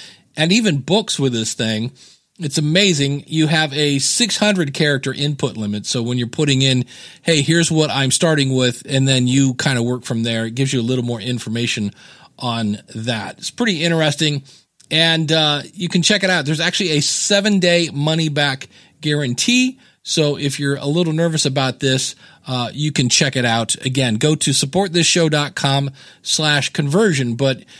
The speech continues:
you can use this for so many things, for finding ideas for your podcast, then generating a headline for it, helping you write your show notes, all there. And it's, like, within minutes, within minutes, you just kinda go, "Oh, that looks good. That looks good. That looks good."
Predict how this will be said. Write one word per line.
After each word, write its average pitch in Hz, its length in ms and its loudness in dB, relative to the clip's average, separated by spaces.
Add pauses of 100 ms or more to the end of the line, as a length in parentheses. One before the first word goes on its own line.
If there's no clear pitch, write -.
(100)
you 175 140 0
can 180 160 2
use 226 240 4
this 170 220 0
for 147 160 -2
so 220 240 4
many 160 240 4
things, 120 400 0
for 135 180 0
finding 190 460 2
ideas 156 400 2
for - 140 -6
your 123 120 -2
podcast, 139 640 -4 (260)
then 147 220 0
generating 156 720 2 (260)
a 147 100 0
headline 165 460 2
for 151 360 0
it, 151 100 -4 (260)
helping 175 320 2
you 170 100 4
write 156 460 2
your 143 220 0
show 135 240 2
notes, 127 400 -2
all 208 240 4
there. 165 280 4
And 151 200 2
it's, - 340 -4
like, 151 220 0
within 139 400 2
minutes, 143 480 0 (260)
within 135 420 2
minutes, 147 380 0
you 147 60 2
just 143 180 0
kinda 165 160 0
go, 165 160 0
"Oh, 233 140 0
that 262 160 2
looks 180 200 0
good. 147 300 0
That 139 160 -2
looks 151 200 -4
good. 123 280 -2
That 151 160 -4
looks 202 200 -4
good." 113 300 -2